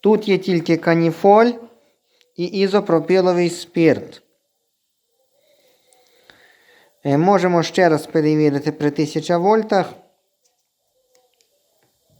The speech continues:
От, провідники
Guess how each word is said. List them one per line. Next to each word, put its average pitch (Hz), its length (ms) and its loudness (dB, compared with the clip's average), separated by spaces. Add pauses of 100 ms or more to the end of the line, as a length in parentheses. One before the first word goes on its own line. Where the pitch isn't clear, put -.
(2250)
От, 123 380 0 (300)
провідники 156 920 -2